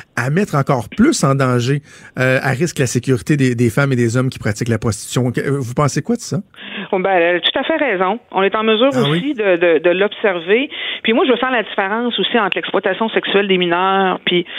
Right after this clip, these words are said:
Speaker 2: toutes les réalités adultes. Euh, pour
Speaker 1: Oui.
Speaker 2: moi, c'est, c'est,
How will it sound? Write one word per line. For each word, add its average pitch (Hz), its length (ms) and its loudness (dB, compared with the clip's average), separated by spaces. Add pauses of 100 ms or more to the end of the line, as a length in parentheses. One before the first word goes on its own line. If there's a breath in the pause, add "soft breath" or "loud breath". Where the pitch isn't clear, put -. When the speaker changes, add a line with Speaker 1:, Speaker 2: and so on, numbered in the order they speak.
(200 loud breath)
Speaker 2:
toutes 240 160 0
les 208 80 4
réalités 196 560 2
adultes. 190 600 0
Euh, 170 340 2
pour 151 140 2
Speaker 1:
Oui. 170 80 2
Speaker 2:
moi, 220 180 -2
c'est, 170 320 4
c'est, 170 160 2